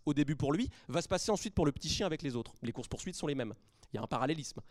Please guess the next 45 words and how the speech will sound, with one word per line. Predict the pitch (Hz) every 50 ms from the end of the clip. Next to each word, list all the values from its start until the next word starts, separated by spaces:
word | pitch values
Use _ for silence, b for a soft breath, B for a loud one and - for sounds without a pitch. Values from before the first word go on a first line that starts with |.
| B B 139
Et | - 120
puis | - - 180 180 -
lui-même | 139 139 160 170 214 285 240
va | 214 190
fusionner | - - 160 143 160 151 151
avec | 143 139 - -
le |
chien. | 131 - - 135 123
Vous | 113
savez, | - 143 175
quand | - - - -
il | 139
arrive | 139 135 151 160 147
dans | 131 131
le | 123
tripot | - - 139 - - 151 143 B B B B
et | - 123
qu'il | - - 127
le | 127
range | 135 127 147 156 131
dans | 131
son | - 151 123
pantalon, | 131 123 - 123 117 113 - B B B B B
il | - 131 156
a | 165
une | 190 208 185
queue | - 285 269
et | 226 156
tout | - 175
le | 170
monde | 170 170
pense | - 240 233 -
que | -
c'est | 170 - 165
lui-même | 151 160 190 226 240 190
un | 151
chien. | 139 - - 143
Enfin, | - 127
tout | - 165
le | 170
monde | 190 -
se | 160
pose | - 156 135
la | 143
question. | - 143 - - 117